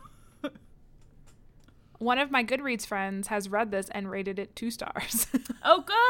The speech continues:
Speaker 1: good. Oh, good.
Speaker 2: But it's got, it's got a three point eight eight. So, you know, I don't always agree with this person's rating,
Speaker 1: There you
Speaker 2: so.
Speaker 1: go. So we shall see.
Speaker 2: We shall
Speaker 1: I'm
Speaker 2: see.
Speaker 1: also planning to read, like, ten of these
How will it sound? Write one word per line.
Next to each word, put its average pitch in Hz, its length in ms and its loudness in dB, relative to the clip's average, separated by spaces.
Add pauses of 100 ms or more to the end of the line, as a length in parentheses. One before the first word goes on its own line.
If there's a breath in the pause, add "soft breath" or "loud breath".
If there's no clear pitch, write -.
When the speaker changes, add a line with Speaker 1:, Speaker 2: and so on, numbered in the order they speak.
(140)
Speaker 1:
good. 254 280 6
Oh, 349 160 2
good. 226 680 4 (1300 loud breath)
Speaker 2:
But 302 280 10
it's 294 220 6
got, 330 340 8
it's - 160 0
got 381 200 8
a 403 40 0
three 349 160 2
point 330 240 2
eight 277 160 4
eight. 196 220 4
So, 294 320 4
you 320 100 -4
know, 330 280 -2 (280)
I 294 80 6
don't 339 160 6
always 330 280 4
agree 277 180 -2
with 269 160 0
this 233 120 0
person's 208 600 -4 (140)
rating, 208 400 -4
Speaker 1:
There 175 100 -4
you 165 60 -4
Speaker 2:
so. 202 100 -2
Speaker 1:
go. 151 360 -6 (920 soft breath)
So 143 80 -12
we 190 320 -8
shall 180 400 -4
see. 139 520 -12 (600 soft breath)
Speaker 2:
We 180 160 -10
shall - 180 -14
Speaker 1:
I'm 226 140 2
Speaker 2:
see. - 40 -6
Speaker 1:
also 262 300 0
planning 220 420 0
to 214 140 -6
read, 175 260 -6
like, 165 220 -2
ten 156 320 -8
of 143 120 -10
these 147 220 -8